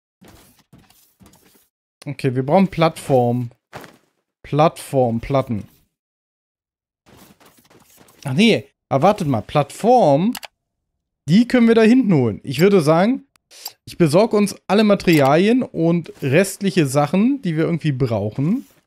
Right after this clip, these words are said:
Und dann bauen wir in der nächsten Folge die, die Technum-Erz-Sachen hier auf, damit wir die Stäbe hier hinliefern können. Weil ohne Stäbe und Platten hier läuft eh nix. Das heißt, wir nutzen die Platten hier rüber.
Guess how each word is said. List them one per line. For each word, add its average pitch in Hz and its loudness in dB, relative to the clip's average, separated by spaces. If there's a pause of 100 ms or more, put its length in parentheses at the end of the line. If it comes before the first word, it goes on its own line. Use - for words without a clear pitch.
(560)
Und 160 0
dann 170 2
bauen 165 2
wir 233 4
in 196 2
der 170 4
nächsten 208 2
Folge 160 2 (1400)
die, 175 0
die 165 -4
Technum-Erz-Sachen 143 0
hier 131 0
auf, 131 0 (460)
damit 165 0
wir 180 2
die 160 -2
Stäbe 185 2
hier 147 2
hinliefern 139 0
können. 135 -2
Weil 143 -4
ohne 160 0
Stäbe 233 0
und 214 0
Platten 202 0
hier 196 2
läuft 170 0
eh 139 0
nix. 123 -4 (280)
Das - -10
heißt, 160 0
wir 165 2 (160)
nutzen 165 -4
die 147 -4
Platten 180 0
hier 147 0
rüber. 233 2